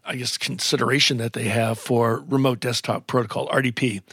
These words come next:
If you have R D P running, the remote desktop protocol, which is a, a remote access method. And it doesn't matter how you've secured it, whether you've secured it, et cetera. Just the fact that you have it running could be grounds for you to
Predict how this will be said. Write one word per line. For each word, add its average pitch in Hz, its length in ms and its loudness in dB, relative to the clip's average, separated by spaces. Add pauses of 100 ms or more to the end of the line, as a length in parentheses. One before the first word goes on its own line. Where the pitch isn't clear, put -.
(680)
If 139 220 -8
you 185 160 4
have 151 260 6
R 139 140 2
D 135 140 -2
P 131 180 -2
running, 117 440 0 (200)
the 220 180 -2
remote 127 300 2
desktop 120 380 0
protocol, 120 460 0
which 123 180 -2
is 113 140 -4
a, 113 140 -2
a 120 120 -4
remote 123 300 2
access 120 440 -2
method. 123 300 -6 (640)
And 147 120 0
it 156 80 0
doesn't 185 240 4
matter 156 480 2
how 151 160 4
you've 147 240 0
secured 123 420 -2
it, - 140 -2
whether 143 220 0
you've 135 120 0
secured 123 400 0
it, - 200 2 (140)
et 156 160 -4
cetera. 131 420 2 (520)
Just 156 320 2
the 170 80 2
fact 139 300 2
that 120 160 -4
you 127 100 0
have 123 220 -2
it - 40 -4
running 117 580 0 (680)
could 156 200 2
be 147 120 0
grounds 131 520 2
for 135 120 -2
you 123 420 0
to 123 320 0